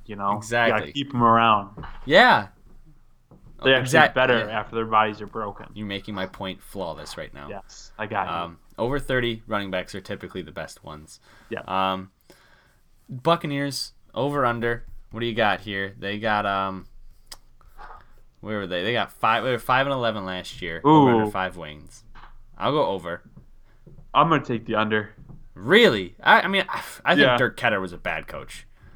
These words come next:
Speaker 2: I think Bruce Arians is at least a, Bruce Arians is, like, a seven-win coach.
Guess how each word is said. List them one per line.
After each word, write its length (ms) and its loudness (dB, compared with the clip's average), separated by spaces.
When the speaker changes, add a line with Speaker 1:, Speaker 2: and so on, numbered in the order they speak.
Speaker 2:
I 100 2
think 140 0
Bruce 220 -2
Arians 320 -2
is 140 -12
at 140 -4
least 220 -4
a, 100 -4
Bruce 280 0
Arians 300 2
is, 100 -4
like, 120 0
a 40 -4
seven-win 600 -6
coach. 460 -14